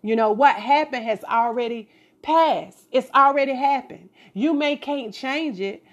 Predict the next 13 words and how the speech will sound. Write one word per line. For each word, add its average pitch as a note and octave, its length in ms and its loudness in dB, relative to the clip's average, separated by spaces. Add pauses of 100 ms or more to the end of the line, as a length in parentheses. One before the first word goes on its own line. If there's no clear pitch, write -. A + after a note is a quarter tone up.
(120)
but A#3 240 -2
you D#4+ 140 4
can, A#3 460 -4
uh, G3 180 -2
take C4 340 -2
charge A#3 720 0
over A#3 220 2
your G3+ 220 -2
destiny E3 920 -6 (420)
by G#3+ 260 4
moving G#3 500 -4
forward. D#3+ 520 -4 (3000)
So, G#3 680 2